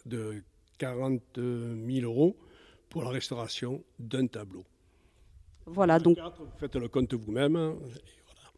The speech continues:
Speaker 1: On peut déjà, euh, si on obtient ce prix, envisager d'en restaurer au moins un, le plus abîmé, c'est-à-dire l'hommage des bergers, euh, qui est dans un état pitoyable.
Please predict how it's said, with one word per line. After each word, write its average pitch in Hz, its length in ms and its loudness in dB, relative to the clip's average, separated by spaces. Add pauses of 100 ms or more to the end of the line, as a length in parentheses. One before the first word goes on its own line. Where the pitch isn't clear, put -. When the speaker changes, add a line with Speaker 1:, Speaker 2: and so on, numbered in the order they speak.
(420)
Speaker 1:
On 151 140 2
peut 220 200 2
déjà, 196 600 6
euh, 147 420 6
si - 200 6
on 160 120 12
obtient 151 320 8
ce - 140 2
prix, 214 340 2 (460)
envisager 170 600 8
d'en 175 160 4
restaurer 160 460 6
au 170 120 8
moins 165 180 10 (120)
un, 151 140 6
le 120 140 2
plus 160 200 4
abîmé, 151 460 10 (380)
c'est-à-dire 139 480 6
l'hommage 139 380 8
des 123 120 0
bergers, 117 460 0 (760)
euh, 135 280 2
qui 147 120 -2
est 139 40 4
dans 131 240 -2
un 135 100 0
état 123 800 -2 (100)
pitoyable. 139 680 -4